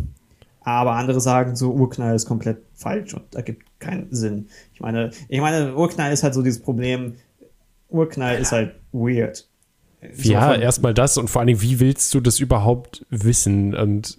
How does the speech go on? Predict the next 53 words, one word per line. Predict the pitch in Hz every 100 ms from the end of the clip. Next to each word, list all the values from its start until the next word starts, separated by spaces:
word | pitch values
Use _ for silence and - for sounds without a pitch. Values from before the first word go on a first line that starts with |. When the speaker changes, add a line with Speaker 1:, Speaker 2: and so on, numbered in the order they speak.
| -
Speaker 2:
wirklich | 110 107 104 -
genau? | 104 101 95
Speaker 1:
Ja, | 98
Speaker 2:
Das | 120
ist |
Speaker 1:
vor | 143
Speaker 2:
so | 139
Speaker 1:
allen | 143
Dingen, | 147
Speaker 2:
ein |
Speaker 1:
es | 147
ist | 180 185
halt | 170
so |
dieses | 165 156 156
Prinzip, | - 151 147 175 175
es | 135 135
war | 135
nichts | 160 254 - - - _ _ _ _ _
und | 135
plötzlich | 147 151 - 127
ist. | 139 113 - - - - _ _ _ _ _ _ -
Speaker 2:
Ja. | 139 117 - _ _ _
Speaker 1:
Und | - 135
dieses, | 135 127 117
das, | 143
Speaker 2:
Warum | 139 156 175
Speaker 1:
was |
Speaker 2:
war | 175
Speaker 1:
ist, | 208
Speaker 2:
denn | 160
vorher | 156 131 120
nichts? | 123 120 - -
Speaker 1:
vor | 165
allen | 190
Speaker 2:
Und |
warum | 202 160 175
Speaker 1:
ist | 185
Speaker 2:
ist | 180 -
da | 147
was | 123 113
geplatzt? | 123 - 113 110 - - _ _ _ _ _ _ _ _ _
Speaker 1:
Das, | 131 147 -
was | 147 127
ist, | 185 240 - - - - -
ist | 165
ja | 175 139
auch | 147 -
irgendwie, | 151 147 147 147 143
äh, | 139 - 139 135
dieses | 127 139 135 127
Singu-, | 151 160 147
äh, | 143 131 127 139 -